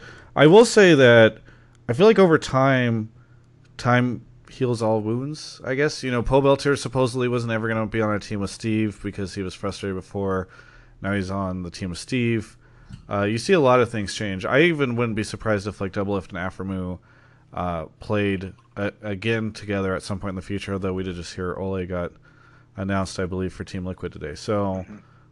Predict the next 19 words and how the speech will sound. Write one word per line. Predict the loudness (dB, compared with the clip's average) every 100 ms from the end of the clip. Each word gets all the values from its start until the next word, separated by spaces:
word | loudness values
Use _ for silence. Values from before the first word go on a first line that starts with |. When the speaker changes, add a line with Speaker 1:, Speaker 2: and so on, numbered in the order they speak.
| -4
Speaker 1:
I | 0
don't | 2
know. | 0 -2 -6 _
I | -2
don't | 0
know. | 0 -2 -2
So | 2 6 8
are | 8
you, | 6 4 4 0 -14 -20 -2
let's | 2 2
say, | 4 2 2
let's | 0 0
say | 0
there | 2 0
aren't | 0 -2 0
issues | -4 -4 -6 -6 -6
with | -6 -6 -8 -20 -10
the | -4 -2 -2 -4 -8
team | -8 -6 -4 -6